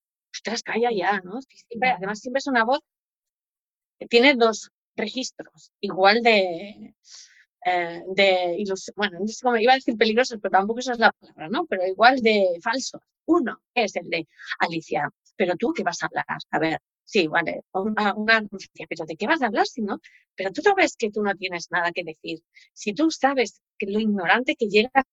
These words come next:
Speaker 1: a ser, si tú eres consciente de tu ignorancia, ¿qué vas a decir cuando pa, pa, pa, pa?". Y luego está la otra, Antonia, que es la misma, que te dice, "Eres una crack", eh, ¿sabes? Entonces, la misma voz, esa misma voz,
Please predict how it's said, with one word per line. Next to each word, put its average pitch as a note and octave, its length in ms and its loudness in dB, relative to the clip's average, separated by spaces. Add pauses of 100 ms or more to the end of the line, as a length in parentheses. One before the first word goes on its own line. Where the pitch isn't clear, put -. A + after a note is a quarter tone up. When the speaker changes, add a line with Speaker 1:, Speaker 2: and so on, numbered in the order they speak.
(100)
Speaker 1:
a F#3 100 -6
ser, D#3+ 200 -8
si - 180 -10
tú D4 120 2
eres F4 200 0
consciente C4+ 420 -2
de C4 100 0
tu A3+ 100 -4
ignorancia, G3 440 -4
¿qué F4 120 0
vas G#4 200 -6
a B3+ 120 2
decir G#3+ 460 0
cuando G#3 200 -4 (260)
pa, F#3+ 240 4
pa, - 140 -2
pa, - 120 -14
pa?". D3+ 260 -12
Y C#4 100 0
luego F#4 160 4
está F#4+ 260 4
la F#3+ 180 -4
otra, - 400 0
Antonia, F#3+ 520 0
que D#3+ 100 -16
es D#3+ 60 -14
la A3+ 140 2
misma, E4+ 340 0 (460)
que G#3 120 4
te F3+ 140 2
dice, D#3 280 -4 (420)
"Eres - 300 -12
una F#3+ 300 -4
crack", D4 600 0 (640)
eh, F#3+ 720 0 (320)
¿sabes? - 440 -8 (600)
Entonces, A#3+ 500 0 (300)
la G3+ 240 0
misma E4 300 -2
voz, B3 280 -2
esa D#4 220 -4
misma G#3 380 -2
voz, - 180 -20